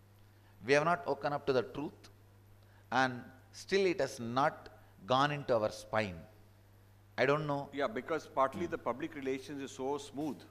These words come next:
Speaker 2: Uh, people feel that they're actually giving us a gift. They give us some free food or they give,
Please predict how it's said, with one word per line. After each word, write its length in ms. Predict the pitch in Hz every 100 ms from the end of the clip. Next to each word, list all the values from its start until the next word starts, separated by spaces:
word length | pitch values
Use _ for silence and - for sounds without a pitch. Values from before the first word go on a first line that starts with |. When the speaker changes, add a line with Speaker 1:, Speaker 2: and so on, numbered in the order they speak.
| - - - - - - -
Speaker 2:
Uh, 40 | - -
people 240 | 117 139
feel 220 | 131 139
that 240 | 139 127 113
they're 120 | 123
actually 280 | 117 127 127
giving 240 | 123 127
us 80 | 120
a 40 |
gift. 340 | 110 123 - - - - - -
They 60 |
give 220 | 101 113
us 100 | 120
some 220 | 117 113 107
free 220 | 113 117
food 440 | 113 120 123 120
or 100 | 110
they 120 | 110
give, 220 | 110 113